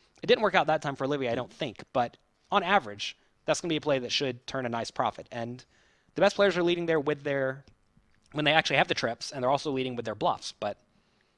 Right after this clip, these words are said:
it's a spot where you have what's referred to as a range advantage. And with a range advantage, you can often bet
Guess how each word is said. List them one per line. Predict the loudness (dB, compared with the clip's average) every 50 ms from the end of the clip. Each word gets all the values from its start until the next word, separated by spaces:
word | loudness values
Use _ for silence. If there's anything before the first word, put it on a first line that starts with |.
| _ _ _ _ _ _
it's | -12 -10
a | 2
spot | 6 6 6 8
where | 6 4
you | 4 2 0
have | 0 0 -2
what's | -4 -4 -4 -4 -6
referred | -6 -4 -4 -4 -4 -4
to | -6
as | -6 -6
a | -4
range | -4 -4 -4 -4 -6
advantage. | -6 -6 -6 -8 -8 -8 -10 -12 -12 -14 -14 _ _ _ _ _ _ _ -2
And | 0
with | 2 4 4
a |
range | 4 2 0 0 -4
advantage, | -4 -6 -6 -6 -6 -8 -10
you | -8
can | -6 -4
often | -4 -4 -6 -8 -10 -12 -10 -6 -2
bet | -2 -2 -2 -4